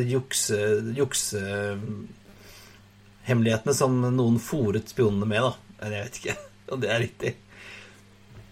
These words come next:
Men, eh, i tillegg til at den var litt, eh, ja, funka ikke så bra. De hadde disse,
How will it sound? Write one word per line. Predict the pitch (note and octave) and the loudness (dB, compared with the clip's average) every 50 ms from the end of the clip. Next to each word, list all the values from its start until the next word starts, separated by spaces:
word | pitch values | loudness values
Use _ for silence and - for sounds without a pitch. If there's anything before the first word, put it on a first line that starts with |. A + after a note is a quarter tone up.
| - - - - - - - - - - - - - - - - - - | -20 -20 -20 -20 -20 -20 -20 -20 -20 -20 -20 -20 -20 -20 -20 -12 0 6
Men, | D#3+ F3+ F#3+ F#3 F3+ - - | 8 8 8 8 6 4 2
eh, | F3 F#3 F#3+ F#3+ F#3+ F#3+ F#3+ F#3+ F#3+ F#3 F3+ F3+ E3 C#3 A#2 - - - - - - - - - - - | 4 6 8 8 8 8 8 8 6 4 2 0 -2 -6 -10 -12 -12 -12 -12 -12 -10 -12 -12 -12 -8 2
i | - G3 F#3 - - | 6 6 6 6 8
tillegg | - A3 F#3+ C#3+ B2+ C3 | 12 12 12 12 12 8
til | D3 D3 | 8 6
at | E3 E3 E3 | 6 6 6
den | E3 F3 F3 D#3+ C3 - - - - - - - - - C#3+ | 2 2 2 0 0 -2 -14 -18 -18 -18 -18 -16 -4 6 8
var | D#3 D#3+ F3+ | 10 10 10
litt, | F3+ - - | 8 6 0
eh, | - D#3+ E3 D#3+ D#3 D#3 D3+ D3 D3 C#3 C3+ B2+ B2 A#2 | 2 2 4 4 4 2 0 0 -2 -2 -4 -4 -6 -6
ja, | - - - - | -6 -8 -8 -8
funka | - - G3 G3+ A#2 B2 A2 | -2 2 2 4 6 4 2
ikke | - - D3 - | 2 2 2 2
så | F#3 E3+ | 2 6
bra. | D#3 F3 F3+ G3 A3+ A#3 G3 D#3+ | 8 10 12 12 12 12 12 10
De | D#3 | 8
hadde | E3 E3 D#3 C#3 D#3+ D#3+ D#3+ E3 - - D3 - - - - - - - - - - - - | 4 4 4 4 4 2 2 -2 -4 -6 -6 -6 -8 -10 -12 -12 -14 -14 -16 -18 -16 -12 -8
disse, | C#3+ - - D3 | -6 -4 -4 -6